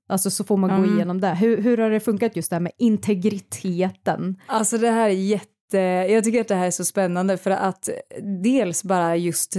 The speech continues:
Speaker 2: när det här började bli, liksom, allvar, att
Speaker 1: Ja.
Speaker 2: vi bara så här, "Ja, nu ska vi, nu har vi skickat in det här." Och
Speaker 1: Mm.
Speaker 2: sen helt plötsligt får man återkoppling.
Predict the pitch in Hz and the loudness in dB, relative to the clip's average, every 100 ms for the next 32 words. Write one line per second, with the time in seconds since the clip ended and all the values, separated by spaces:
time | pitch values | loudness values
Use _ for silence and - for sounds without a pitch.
0 | - 180 180 180 175 170 170 165 165 170 | -6 -2 0 0 0 -2 -2 -2 0 0
1 | 170 170 170 165 175 196 208 180 170 247 | 0 0 0 0 -2 0 -2 -2 -2 0
2 | 196 175 196 180 180 180 170 170 175 226 | 2 0 0 2 2 0 0 0 2 2
3 | 185 185 247 247 - 196 185 233 269 190 | 2 2 0 0 -2 0 0 0 0 -2
4 | 185 180 254 302 185 170 - 214 220 196 | -2 0 2 2 0 0 -2 0 0 2
5 | 196 196 196 196 180 180 185 214 196 - | 2 0 -2 -2 -2 -2 -2 0 -2 -2
6 | 175 - 180 - 240 190 | -6 -4 -4 -2 -2 -2